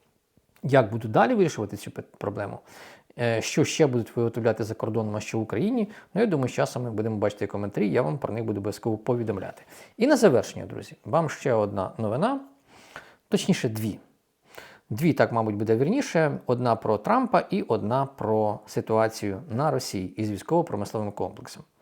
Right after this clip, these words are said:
Дональд Трамп опублікував у себе в мережі Truth Social особисту переписку з Марком Рюте,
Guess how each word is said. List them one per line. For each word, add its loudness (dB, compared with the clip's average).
Дональд 2
Трамп 2
опублікував 2
у -4
себе 0
в -4
мережі -2
Truth -8
Social 0
особисту -4
переписку -2
з -12
Марком -4
Рюте, -6